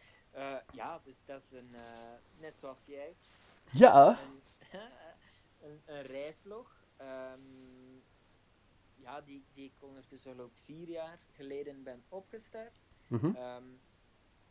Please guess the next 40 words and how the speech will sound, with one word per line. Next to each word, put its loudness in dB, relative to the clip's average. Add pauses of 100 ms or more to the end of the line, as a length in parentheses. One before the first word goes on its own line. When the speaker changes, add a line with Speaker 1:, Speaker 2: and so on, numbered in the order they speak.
(460)
Speaker 1:
en -14
bij -8
mij -10
is -12
het -20
vooral -10
een, -20
een -20
beetje -20
eigenlijk -20
een -20
praktische -14
reisblog, -16 (160)
allee, -20
reisgids, -16 (140)
zou, -20 (100)
eh, -20 (360)
zou -12
ik -20
het -18
ook -14
kunnen -20 (160)
durven -12
noemen, -18 (440)
eh, -12 (280)
waar -8
ik -14
mensen, -12
eh, -20 (380)
op -18
de -10
hoogte -10
wil -12
stellen -16
van -16 (140)
hoe -12
ze -10
zelf -10 (460)
hun -10
reis -14